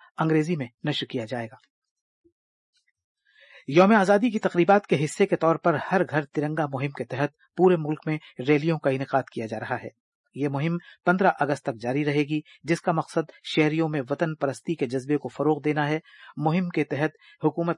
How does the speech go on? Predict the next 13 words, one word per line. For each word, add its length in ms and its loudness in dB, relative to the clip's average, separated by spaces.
ने 100 -4
लोगों 260 -2
से 120 -8
कहा 240 -2
है 140 -2
कि 60 -2
वो 100 2
अपने 240 -4
घरों 260 -2
पर 160 -4
तिरंगा 380 -4
लहराएं 420 -6
और 140 -4